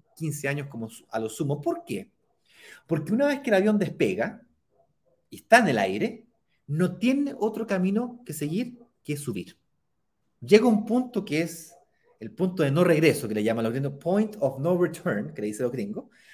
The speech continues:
cuando el, el, el avión agarra vuelo y ¡pum! Comienza, no hay vuelta atrás. Es o vuela o vuela. Bien.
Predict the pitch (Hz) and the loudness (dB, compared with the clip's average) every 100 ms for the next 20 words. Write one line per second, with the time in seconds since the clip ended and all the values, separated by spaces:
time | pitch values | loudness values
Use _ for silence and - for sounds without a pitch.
0 | - - 120 117 107 110 110 - 98 139 | -20 -10 -6 -6 -6 -8 -10 -6 -2 0
1 | 143 - - - 110 170 175 180 214 175 | -2 -2 -4 -4 4 8 12 12 12 10
2 | 185 - - 240 - - _ _ _ _ | 6 4 6 6 4 -8 _ _ _ _
3 | _ _ - 113 190 208 - - 151 147 | _ _ -8 -2 0 0 -2 -4 0 2
4 | 190 247 - - - - _ - - - | 2 0 -2 -10 -12 -20 _ -16 -6 2
5 | 165 160 196 247 320 - 262 202 127 98 | 4 8 10 10 6 6 6 8 6 4
6 | - - _ _ _ _ _ 120 101 | -4 -14 _ _ _ _ _ -12 -12